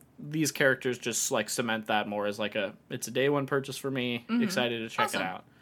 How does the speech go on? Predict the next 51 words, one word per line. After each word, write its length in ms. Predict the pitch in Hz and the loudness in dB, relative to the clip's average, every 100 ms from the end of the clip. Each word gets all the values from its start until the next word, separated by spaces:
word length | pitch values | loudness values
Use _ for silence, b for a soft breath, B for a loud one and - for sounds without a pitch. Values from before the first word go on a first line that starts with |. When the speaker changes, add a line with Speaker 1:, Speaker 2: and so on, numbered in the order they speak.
| b b b b | b b b b
Speaker 1:
Yeah. 200 | 359 370 - - - | -2 -2 -4 -14 0
All 120 | 165 | 4
right, 160 | 156 104 | 4 4
moving 300 | 165 247 254 | 2 4 6
right 180 | 175 175 | 8 8
along. 380 | 135 123 127 127 B B | 8 6 6 0 B B
I 40 | |
got 200 | 160 139 | 4 6
two 220 | - 247 294 | 6 6 6
superhero 760 | - - 226 214 143 123 107 | 6 4 4 4 4 4 2
related 440 | 107 110 107 101 107 | 2 0 0 0 -2
stories 480 | - 113 107 226 330 | -2 0 4 4 4
Speaker 2:
Okay, 180 | 302 208 | 2 2
Speaker 1:
for 100 | 214 | 4
Speaker 2:
well, 80 | |
Speaker 1:
us. 120 | 302 262 | 6 8
Speaker 2:
that 220 | 277 349 | 8 8
was 160 | 370 | 4
superhero 380 | - 302 294 285 | 2 -4 -2 0
related 380 | 277 247 254 247 | 0 2 0 -2
too. 500 | 254 339 269 165 185 - - - | -4 0 0 0 -4 -12 -6 0
Speaker 1:
Adjacent. 680 | 156 170 170 160 139 127 143 | 2 6 6 6 4 2 2
These 220 | 185 175 | 2 6
are, 100 | 180 | 8
like, 260 | 147 131 120 | 8 8 6
Speaker 2:
Yeah. 260 | 220 160 - - _ - | 2 0 -6 -18 _ -2
Speaker 1:
specific. 800 | - - 143 - 147 131 135 - - | 0 2 2 4 4 4 2 0 0
I 100 | 117 | 2
hear 140 | 131 | 2
you 160 | 117 92 | 2 0
though. 220 | 85 90 - | -4 -8 -6
We're, 300 | 135 127 127 | 0 2 4
we're, 280 | 135 147 123 | 6 6 8
we're, 180 | 139 131 | 6 6
Speaker 2:
<laughs> 0 | |
Speaker 1:
this 200 | 135 147 | 4 2
is 60 | |
a 100 | 131 | 0
super, 680 | 113 - - 180 180 165 147 | 2 2 2 2 2 4 4
we've 260 | 131 139 143 | 2 0 0
got 200 | 143 135 | 2 2
the 80 | 123 | 0
news 260 | 123 127 - | 0 0 0
segment. 420 | 110 107 107 107 | -2 -2 -6 -2
Um, 180 | 127 123 120 | 4 6 6
Speaker 2:
Okay, 100 | 196 | 2
let's 160 | 196 - | -4 -4
do 80 | 190 | -4
it. 80 | |
Speaker 1:
next 420 | 143 180 214 - - | 4 6 6 2 4
up, 280 | 120 123 | 6 6